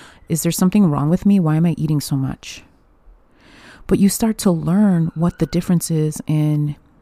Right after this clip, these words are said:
emotional eating and intuitive eating. You learn, you learn, Okay, I'm emotional eating right now.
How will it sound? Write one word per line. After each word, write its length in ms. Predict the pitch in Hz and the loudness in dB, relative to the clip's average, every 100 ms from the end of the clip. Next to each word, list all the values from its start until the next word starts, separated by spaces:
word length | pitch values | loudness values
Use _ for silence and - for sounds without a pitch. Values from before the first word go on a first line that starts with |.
| - | -2
emotional 480 | 160 156 165 208 202 | 0 0 0 0 0
eating 420 | 196 208 208 208 - | -2 -2 0 0 -2
and 260 | 160 151 147 | -4 -2 -2
intuitive 520 | 156 147 - 160 143 | -2 -4 -4 -6 -6
eating. 360 | - 131 - 147 _ _ _ _ _ - | -8 -8 -8 -10 _ _ _ _ _ -2
You 120 | 170 | 2
learn, 420 | 160 160 196 170 143 | 4 4 2 2 2
you 100 | 156 | 4
learn, 180 | 165 | 2
Okay, 200 | 147 175 - - - - | 0 -4 -8 -14 -20 -4
I'm 120 | 220 | 4
emotional 460 | 269 240 247 233 220 | 6 8 6 4 4
eating 220 | 214 214 | 4 4
right 200 | 170 151 | 2 0
now. 320 | - - 156 | -6 -6 -8